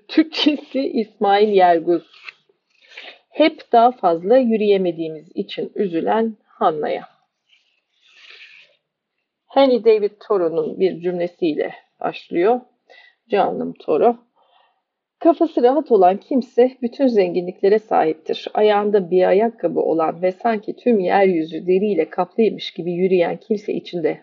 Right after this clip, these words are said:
aynı şey söz konusu değil midir? Tekrar. Kafası rahat olan kimse bütün zenginliklere sahiptir.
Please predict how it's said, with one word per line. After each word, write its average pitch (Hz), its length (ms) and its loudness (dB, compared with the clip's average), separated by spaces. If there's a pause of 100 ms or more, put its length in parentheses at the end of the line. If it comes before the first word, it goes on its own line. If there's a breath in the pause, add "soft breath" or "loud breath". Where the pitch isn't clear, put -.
aynı 190 260 0
şey - 220 -6
söz - 300 -8
konusu 156 400 -12
değil 190 180 -2
midir? - 540 -10 (1400)
Tekrar. - 420 -6 (600 loud breath)
Kafası 247 460 0
rahat 202 280 -2
olan 165 280 0 (140)
kimse 208 400 -2
bütün 196 280 -6
zenginliklere 165 760 -2
sahiptir. - 920 -8